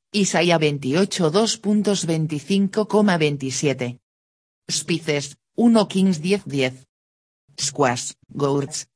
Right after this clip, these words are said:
dos Kings cuatro treinta y nueve. Suet cane, sucanator evaporated cane juice, Isaías cuarenta y tres, dos puntos veinticuatro,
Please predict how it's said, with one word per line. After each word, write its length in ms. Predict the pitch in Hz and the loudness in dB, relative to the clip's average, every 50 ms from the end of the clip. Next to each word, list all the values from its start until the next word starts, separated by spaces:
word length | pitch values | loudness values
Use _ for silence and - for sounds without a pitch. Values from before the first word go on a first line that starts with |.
| _ - | _ -2
dos 340 | 185 175 196 214 226 214 | 0 2 4 4 2 0
Kings 400 | - - 190 175 170 165 151 - | 0 -2 0 0 0 -2 -4 -6
cuatro 460 | - - 180 196 214 214 220 214 185 - | -2 0 2 2 2 2 2 0 0 2
treinta 400 | 175 170 165 165 156 - 139 139 | 0 -2 -2 -2 -2 -2 -2 -2
y 60 | 143 | -2
nueve. 440 | 143 147 139 131 127 120 123 127 - _ _ _ _ _ _ _ _ _ _ _ _ _ | -2 -2 -2 -2 -2 -4 -4 -6 -10 _ _ _ _ _ _ _ _ _ _ _ _ _
Suet 540 | - - - 175 147 139 139 165 160 - - | -8 -2 0 2 2 2 2 0 0 -2 -2
cane, 420 | 160 147 139 139 131 131 131 - _ _ _ | -2 -2 -2 -2 -4 -6 -8 -10 _ _ _
sucanator 680 | - - - 160 - 151 139 156 170 165 - 185 185 175 | -8 -6 -4 -4 -2 -2 0 0 0 0 2 2 2 2
evaporated 680 | 170 151 147 139 - 147 143 135 127 - 170 185 185 - | 2 2 0 0 0 0 0 0 0 2 0 0 0 0
cane 260 | - 170 165 165 156 | -2 -2 0 0 -2
juice, 540 | 151 - 170 156 151 - - 139 135 135 - _ _ _ - | 0 0 0 -2 -2 -2 -4 -4 -4 -6 -10 _ _ _ -2
Isaías 460 | 202 180 - 180 156 156 151 156 156 | 0 0 2 0 0 2 2 0 0
cuarenta 480 | 160 165 151 143 160 170 170 147 151 143 | 0 0 0 2 2 0 0 0 0 -2
y 80 | 143 | -2
tres, 320 | 135 - 156 165 165 151 - | -2 -2 0 0 -2 0 0
dos 240 | 160 151 - - | 0 0 0 -2
puntos 500 | - - 196 208 214 208 214 202 185 - | -2 0 0 0 2 2 0 0 0 0
veinticuatro, 840 | 160 165 160 160 151 - 143 131 - 147 151 156 156 151 147 143 - | -2 -2 -2 -2 -2 -2 -4 0 2 2 2 2 0 -4 -8 -8 -10